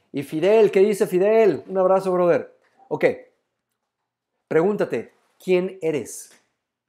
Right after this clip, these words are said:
¿Pasas tiempo pensando en ello? Medita sobre la persona única que eres.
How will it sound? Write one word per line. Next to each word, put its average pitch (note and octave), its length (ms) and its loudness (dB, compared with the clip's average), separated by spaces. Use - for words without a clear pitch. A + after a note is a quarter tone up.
¿Pasas D#3+ 340 -4
tiempo E3+ 380 -6
pensando C3 460 -10
en A#2 80 -10
ello? D3 240 -12
Medita E3+ 460 -4
sobre G#3 280 -2
la D#3+ 220 -2
persona F3+ 720 -4
única G3 540 -6
que C3 300 -8
eres. F3 400 -8